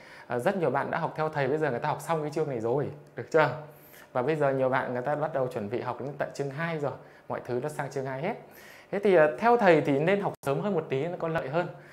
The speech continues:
Ra lớp bao giờ nó cũng sẽ tự hào, tự tin hơn. Tự tin hơn thì thoải mái hơn, đầu năm nó không bị ngợp. Không lại hôm qua nhiều bạn kể, hôm qua cũng nghe hai bạn về kể, một bạn: "Thầy ạ, <laughs> em ra lớp mà em cảm giác học xong em cảm thấy nó vẫn chưa hiểu cái gì cả, em có cảm giác cứ như là,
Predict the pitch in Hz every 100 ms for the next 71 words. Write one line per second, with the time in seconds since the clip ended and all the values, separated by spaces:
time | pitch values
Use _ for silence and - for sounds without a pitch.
0 | - - 143 156 202 156 156 143 123 127
1 | - - 180 180 190 - - 127 127 117
2 | - 160 165 196 202 185 185 180 170 -
3 | - - - 160 170 - 175 180 170 175
4 | 147 147 110 104 104 147 165 156 131 139
5 | 156 147 165 165 139 127 135 - - -
6 | - - - 185 180 156 170 180 175 156
7 | 139 135 143 131 107 - - - - 180
8 | 185 180 175 160 175 175 170 180 160 151
9 | 131 135 131 131 104 127 135 147 143 -
10 | - 147 139 135 - - - - - 196
11 | 190 190 202 254 175 175 196 - 143 110
12 | 156 208 180 - - 196 202 202 147 117
13 | 147 185 226 - 311 294 214 135 196 214
14 | 196 165 123 156 220 175 120 202 226 220
15 | 233 202 151